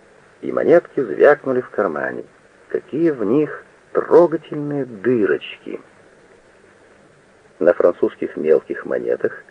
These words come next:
тех времён – Посередине были пробиты дырочки. Примечание переводчика.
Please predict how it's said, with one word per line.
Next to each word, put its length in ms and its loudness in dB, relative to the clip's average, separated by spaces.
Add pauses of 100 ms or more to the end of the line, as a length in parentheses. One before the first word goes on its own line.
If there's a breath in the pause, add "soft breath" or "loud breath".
(140)
тех 160 6
времён – 440 -2 (460)
Посередине 640 0
были 220 0
пробиты 600 0
дырочки. 840 -4 (460)
Примечание 560 -2
переводчика. 760 -4